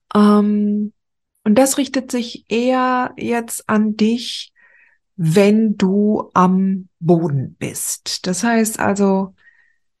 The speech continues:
wenn sich tatsächlich die Dynamik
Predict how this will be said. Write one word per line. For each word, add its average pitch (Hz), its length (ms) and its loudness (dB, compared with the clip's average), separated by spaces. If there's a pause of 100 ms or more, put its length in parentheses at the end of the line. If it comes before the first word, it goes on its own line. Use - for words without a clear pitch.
wenn 233 300 2
sich 262 260 0
tatsächlich 285 1120 -2
die 240 160 2
Dynamik 262 1120 -2